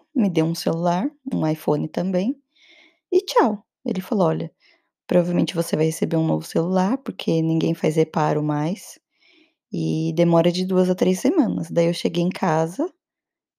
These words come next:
era uma hora da tarde, sem nada. Daí eu falei: "Ah, não, né, eu faço backup no... tá tudo lá.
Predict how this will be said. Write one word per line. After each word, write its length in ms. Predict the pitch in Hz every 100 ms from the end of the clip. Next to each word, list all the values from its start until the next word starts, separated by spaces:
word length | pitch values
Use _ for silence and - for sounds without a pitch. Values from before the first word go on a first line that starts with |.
| -
era 220 | 160 160
uma 180 | 160 160
hora 160 | 160
da 120 | 156 175
tarde, 680 | - - - 180 - 311 - _ _ _ _ _ _ _
sem 240 | - - 247
nada. 460 | 311 196 165 170 - _ _ _ _ _
Daí 100 | 190
eu 60 | 185
falei: 240 | - 269
"Ah, 200 | 143 175
não, 400 | 226 160 160 175
né, 220 | 165 170
eu 40 | 156
faço 360 | - 165 -
backup 640 | 156 170 - - 165 170 175
no... 300 | 160 156 151 151 _ _
tá 100 | -
tudo 320 | 160 - 156 196
lá. 320 | 170 156